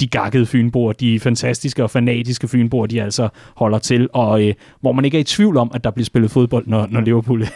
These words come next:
er, er i gang. Det, øh, det bliver en, en sand fornøjelse. Kig forbi Odense-afdelingen, og vi glæder os til at se jer alle sammen. Og så skal det altså også nævnes, at afdelingen i Midtjylland, Herning, der er der stor Majer-turnering for dem, der har lyst til at,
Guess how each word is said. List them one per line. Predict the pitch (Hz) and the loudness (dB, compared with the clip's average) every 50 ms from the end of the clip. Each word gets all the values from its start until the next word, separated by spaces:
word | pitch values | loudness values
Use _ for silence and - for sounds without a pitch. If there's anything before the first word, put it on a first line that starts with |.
| - - - - - - - - | -12 -14 -14 -14 -18 -12 -6 -4
er, | 139 | -4
er | 131 113 120 | -2 0 0
i | 113 | 0
gang. | 107 - 110 107 - - - - | 0 0 -2 -4 -6 -8 -4 0
Det, | 131 127 127 123 117 110 | 0 2 2 2 2 2
øh, | 107 107 107 104 - | 2 0 -2 -2 -4
det | 139 120 | -4 -2
bliver | - 139 139 127 | 0 0 0 0
en, | 135 131 131 131 | 0 -2 -2 -2
en | 131 123 | -4 -4
sand | - - 151 143 | -2 -2 -2 -2
fornøjelse. | - 147 135 120 117 117 120 - 135 | -2 -4 -2 -2 -2 -4 -4 -6 -6
Kig | - - 165 156 | -4 -2 -2 -2
forbi | - 165 151 - 147 139 - | -2 -4 -4 -4 -4 -4 -2
Odense-afdelingen, | 131 127 131 123 - 131 113 110 - 123 113 117 117 113 | -2 -2 -2 -2 -2 -4 -4 -4 -4 -6 -4 -4 -4 -4
og | 113 | -4
vi | 113 | -6
glæder | 113 - 120 117 123 | -6 -4 -2 -2 -2
os | 123 | -2
til | - 135 | -4 -6
at | 127 | -6
se | - 127 | -4 -4
jer | 120 113 | -4 -4
alle | 107 117 | -4 -4
sammen. | 120 - 131 107 98 120 117 - - - _ _ _ | -4 -4 -4 -4 -4 -4 -6 -6 -10 -20 _ _ _
Og | - 117 | -4 -2
så | - 123 | -2 -2
skal | - - 156 135 | -2 -2 -2 -2
det | 127 | -2
altså | 120 110 120 | 0 0 0
også | 120 123 - 139 | 0 0 0 0
nævnes, | 127 123 131 147 147 - - | 2 2 2 0 -2 -4 -4
at | 143 127 - - _ _ | -4 -4 -4 -6 _ _
afdelingen | - 120 127 123 180 165 147 143 143 139 131 120 - | -2 0 0 2 0 0 2 2 0 0 -2 -2 0
i | 151 143 131 - - _ _ _ | 0 0 0 0 -4 _ _ _
Midtjylland, | - 127 143 175 - 220 214 208 180 - - - _ - _ _ _ _ _ _ - | 0 0 0 2 2 2 2 2 0 -2 -4 -12 _ -20 _ _ _ _ _ _ -8
Herning, | - 113 107 120 170 214 226 - _ _ _ _ _ _ _ _ _ _ _ _ _ - | -4 -2 0 0 0 -2 -4 -8 _ _ _ _ _ _ _ _ _ _ _ _ _ -6
der | - 98 104 120 | -4 -2 -2 -2
er | 117 127 123 120 117 | 0 0 2 2 2
der | 113 117 113 113 113 | 2 0 0 0 0
stor | - - - 254 262 220 | -2 0 0 2 2 2
Majer-turnering | 185 175 202 214 208 - 214 190 185 170 165 175 170 - | 0 0 0 -2 -2 -2 0 0 0 0 -2 -4 -4 -2
for | - 160 | -2 0
dem, | 131 156 160 170 175 | 2 2 2 2 2
der | - 170 | 2 2
har | 147 151 | 2 2
lyst | 143 156 151 - - | 2 2 0 0 -2
til | - 180 175 - | 0 0 0 0
at, | - 147 131 | -2 -4 -4